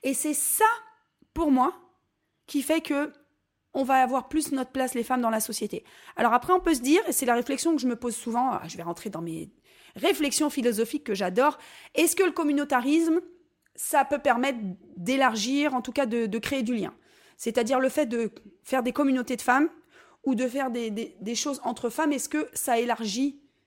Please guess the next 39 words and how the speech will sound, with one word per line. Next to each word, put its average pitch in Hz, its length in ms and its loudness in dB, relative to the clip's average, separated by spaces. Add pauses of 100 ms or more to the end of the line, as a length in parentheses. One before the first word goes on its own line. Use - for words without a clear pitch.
(200)
finalement 233 480 -2
le, 208 180 -4
le 208 140 -2
spectre ? - 480 -2
Est-ce 233 120 -2
que 269 80 -4
ça 247 140 -2
nous 220 180 -2
élargit 226 280 -2
au 233 40 -2
masculin ? 214 440 -4 (300)
Ben 254 140 6
moi, 302 140 6
je 269 80 4
dis 233 140 2
oui. 208 240 0 (360)
Parce 240 160 2
qu'à 269 100 2
partir 277 300 -2
du 262 100 -2
moment 285 260 2
où 302 40 4
les 262 140 0
femmes 285 240 0
se 254 160 -4
sentent 214 360 -4
bien 269 200 -2
entre 269 240 -4
elles 269 100 0
et 226 60 -2
font 254 160 -6
des 240 100 -2
choses 247 220 -6
pour 254 160 -6
elles, 254 160 -2 (320)
et 220 100 2
ensuite 285 340 0
ça 220 140 0
rayonne 233 500 0